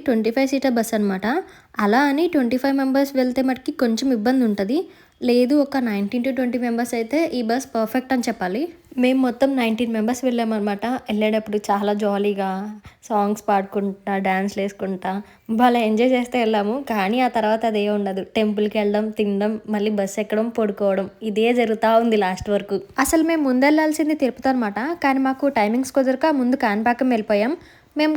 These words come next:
కాణిపాకం వెళ్ళే టైంకి ఒక నైన్ to టెన్ మధ్యలో వెళ్ళాం మేము. అక్కడికి వెళ్ళాక మేము ఇంకా రూమ్స్ ఏవి తీసుకోలేదు, మ్యాక్సిమం అవసరం ఉండదు. ఎవరైనా రెస్ట్ తీసుకోవాలంటే అప్పుడు రూమ్స్ తీసుకోవచ్చు, కానీ ఫ్రెష్ అవ్వడానికి అయితే మటుకి అక్కడ టెంపుల్ దగ్గరే ఫెసిలిటీస్ ఉన్నాయి,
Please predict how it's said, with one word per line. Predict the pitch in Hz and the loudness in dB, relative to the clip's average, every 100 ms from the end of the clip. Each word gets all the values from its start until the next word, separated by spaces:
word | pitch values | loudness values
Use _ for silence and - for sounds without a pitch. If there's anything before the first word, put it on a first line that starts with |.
| 277 | 2
కాణిపాకం | 240 240 277 311 302 | 2 2 2 2 2
వెళ్ళే | 285 285 285 | 2 2 0
టైంకి | 277 277 302 | 0 2 0
ఒక | 285 262 240 | 2 0 0
నైన్ | 220 220 | -2 -2
to | 254 | 0
టెన్ | 262 254 226 | 2 2 0
మధ్యలో | 208 240 277 | 0 2 2
వెళ్ళాం | 254 220 214 196 | 2 2 0 0
మేము. | 190 294 - _ _ _ - | -2 -4 -6 _ _ _ -2
అక్కడికి | 269 302 285 | 0 2 4
వెళ్ళాక | 254 269 285 359 | 6 6 4 2
మేము | 339 302 | 4 2
ఇంకా | 294 302 | 4 4
రూమ్స్ | 277 269 277 | 6 6 4
ఏవి | 302 302 | 2 4
తీసుకోలేదు, | 262 247 - 277 226 277 415 277 233 | 0 2 4 6 6 6 4 4 2
మ్యాక్సిమం | 214 208 208 277 370 269 | 2 2 2 4 4 2
అవసరం | 247 294 277 | 4 4 4
ఉండదు. | 233 220 285 427 - - _ 240 | 4 4 4 2 -2 -20 _ 2
ఎవరైనా | 233 269 320 311 | 6 6 6 4
రెస్ట్ | 262 - | 2 0
తీసుకోవాలంటే | 294 - 285 277 285 320 | 0 4 6 6 4 2
అప్పుడు | 277 233 | 2 4
రూమ్స్ | 247 - 254 | 4 4 0
తీసుకోవచ్చు, | 240 - 254 233 - 370 453 - - _ - | -4 2 2 2 2 0 0 -12 -20 _ 2
కానీ | 294 320 392 | 4 4 4
ఫ్రెష్ | 269 254 302 | 4 4 4
అవ్వడానికి | 302 320 330 302 | 4 4 4 2
అయితే | 294 294 | 4 4
మటుకి | 285 277 349 349 247 | 2 2 2 2 2
అక్కడ | 262 269 262 | 4 4 4
టెంపుల్ | 233 240 294 294 | 4 4 4 4
దగ్గరే | 262 339 359 | 4 4 4
ఫెసిలిటీస్ | 277 269 277 320 294 | 2 2 2 2 2
ఉన్నాయి, | 254 226 | 2 2